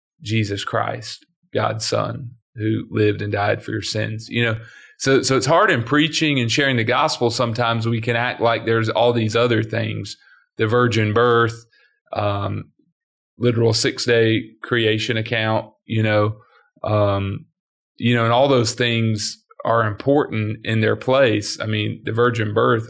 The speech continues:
obviously pivotal. You don't have the gospel without it. But as far as sharing the gospel and a person, person being saved, I, I think there's wisdom in the way that Jesus preached, repent and believe,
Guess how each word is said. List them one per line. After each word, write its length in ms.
obviously 680
pivotal. 600
You 200
don't 240
have 320
the 80
gospel 460
without 440
it. 180
But 540
as 180
far 320
as 420
sharing 440
the 100
gospel 680
and 120
a 60
person, 680
person 480
being 320
saved, 640
I, 240
I 40
think 240
there's 260
wisdom 400
in 80
the 80
way 200
that 160
Jesus 400
preached, 520
repent 440
and 120
believe, 640